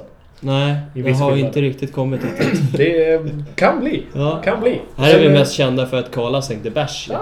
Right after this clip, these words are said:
Speaker 2: typ.
Speaker 1: Ja.
Speaker 2: Det, det, det.
Speaker 1: Det är ju riktigt hårigt
Speaker 2: Ja,
Speaker 1: också.
Speaker 2: det är det, fast,
Speaker 1: Ja.
Speaker 2: ja, fast
Speaker 3: Det är fan inte fy skam att vara
Speaker 1: Nej.
Speaker 3: kända för det. Det kan
Speaker 1: Det,
Speaker 3: jag göra.
Speaker 1: det tar ju nästan priset ändå.
Speaker 3: Ja, det gör det. Det är,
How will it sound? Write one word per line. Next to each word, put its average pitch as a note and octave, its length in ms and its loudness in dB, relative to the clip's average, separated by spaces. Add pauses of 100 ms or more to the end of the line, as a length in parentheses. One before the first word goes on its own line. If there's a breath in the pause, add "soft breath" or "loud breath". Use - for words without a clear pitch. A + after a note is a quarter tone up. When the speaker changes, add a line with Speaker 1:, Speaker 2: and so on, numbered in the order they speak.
(120)
Speaker 2:
typ. D3 220 0
Speaker 1:
Ja. C#3+ 180 4
Speaker 2:
Det, E3+ 60 0
det, G3 260 2
det. D4 140 0
Speaker 1:
Det E3 180 2
är F4 160 10
ju C3+ 200 6
riktigt C3 320 -2
hårigt C3+ 360 0
Speaker 2:
Ja, C#3 100 -6
Speaker 1:
också. D3 140 0
Speaker 2:
det G#3 100 6
är D3 300 6
det, G#2+ 60 -6
fast, B2+ 220 -6
Speaker 1:
Ja. C3+ 220 -2
Speaker 2:
ja, B2+ 260 -4 (260)
fast C#3+ 180 -6
Speaker 3:
Det C#3+ 140 4
är - 80 10
fan B2+ 240 0
inte C3 160 -4
fy B2 160 -6
skam A#2 200 -10
att A#2+ 140 -10
vara C3 100 2
Speaker 1:
Nej. D#3+ 80 2
Speaker 3:
kända A#2+ 240 -4
för C#3 120 -4
det. D#3+ 140 0 (200)
Det D3+ 120 -2
kan C#3 80 -8
Speaker 1:
Det, B2+ 60 2
Speaker 3:
jag C3+ 140 6
göra. A#2+ 100 0 (100)
Speaker 1:
det C3 260 -2
tar B2+ 200 -2
ju A#2+ 60 -4
nästan A2 260 -8
priset B2+ 340 -8
ändå. C#3 180 -6 (120)
Speaker 3:
Ja, B2+ 100 -8 (140)
det - 80 -12
gör - 60 -12 (320)
det. - 60 -14
Det - 100 -10
är, B2+ 60 -10